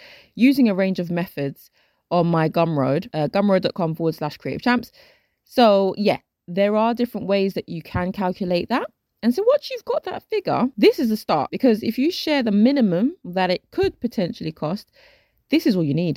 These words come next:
to weed out. You can use this as an opportunity to begin the filtering process, because you'd rather, you'd have people get in touch with you knowing or having an idea of how much you charge rather than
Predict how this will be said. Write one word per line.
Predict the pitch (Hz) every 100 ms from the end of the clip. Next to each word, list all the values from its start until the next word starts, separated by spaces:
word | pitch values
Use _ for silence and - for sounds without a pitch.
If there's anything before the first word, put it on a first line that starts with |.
| -
to | 190
weed | 175 185 180
out. | 165 151 -
You | -
can | 220 240
use | 269 285
this | 240 -
as | 175 180
an |
opportunity | 180 165 - 180 165 165 175 165
to | - 165 160 147 - -
begin | 170 180 170
the |
filtering | 156 - 190 - 190 196
process, | 190 202 - 269 - - _ _ _ _ _ _ _
because | 285 349 330 285 -
you'd | - 240 320 370 330
rather, | 440 453 440 427 - 220
you'd | 247
have | 254 302 -
people | - 339 - 214 185 180 - -
get | -
in | 262 240
touch | - -
with | 202
you | 175 170
knowing | 175 220 247 226 160 143 147 _ _
or | -
having | 196 240 254
an | 214
idea | 196 180 170 208 214 156
of | 151
how | 180 180
much | 165 -
you | 160
charge | - 170 156 -
rather | 156 226 262 233
than | 214 180 165 247